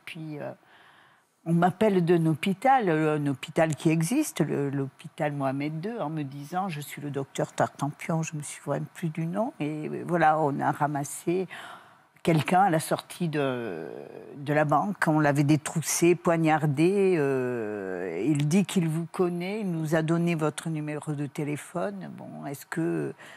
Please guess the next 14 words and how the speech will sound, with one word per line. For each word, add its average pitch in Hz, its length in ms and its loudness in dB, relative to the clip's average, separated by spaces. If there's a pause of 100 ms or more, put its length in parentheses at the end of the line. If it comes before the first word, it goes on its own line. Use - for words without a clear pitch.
(120)
je 165 120 -2
peux 180 140 4
vous 165 160 6
le 160 80 4
passer ? 165 320 4
Parce 202 180 0
qu'il 165 140 2
veut 165 140 2
pas 185 220 2
rester 170 480 0
hospitalisé, 160 880 0
il 190 80 -2
veut 165 100 -2
sortir. 185 600 -6